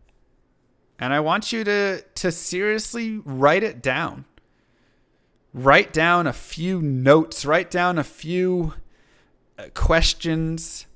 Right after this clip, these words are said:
write down a few things, whatever it is that you want in your life, and think about why aren't you doing those? Why don't you have those? Why are you sitting there and accepting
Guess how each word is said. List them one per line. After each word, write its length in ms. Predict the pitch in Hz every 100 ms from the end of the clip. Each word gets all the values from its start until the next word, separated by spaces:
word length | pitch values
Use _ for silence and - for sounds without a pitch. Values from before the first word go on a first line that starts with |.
| _
write 280 | 139 185 -
down 400 | 180 190 196 190
a 80 | 147
few 300 | - 175 185
things, 880 | 147 - 170 185 175 175 170 - - _ _ _ _
whatever 400 | 139 180 220 202
it 80 | 202
is 220 | 202 139
that 260 | 156 147 92
you 400 | 120 135 214 202
want 400 | 156 180 185 180
in 80 |
your 140 | 151 139
life, 480 | 160 175 147 - _ _ _ _ 147
and 160 | 160
think 260 | - 226 220
about 320 | 202 190 131
why 400 | 135 147 170 175
aren't 400 | 151 143 139 -
you 480 | 131 131 127 123 131 _ _ _ _ _ _ _ _ _ - 117
doing 380 | 139 151 113 98
those? 420 | - - - - -
Why 160 | 135
don't 220 | 143 135
you 80 | 120
have 420 | 110 139 131 123
those? 460 | - - 156 - - _ _ _ _ _ _ _ _ _ _ _ _ _ _ _
Why 320 | - 131 160 190
are 60 |
you 160 | 196 196
sitting 340 | - 139 135
there 160 | 135 139
and 220 | 135 123
accepting 840 | 110 - 135 131 - 120 120 117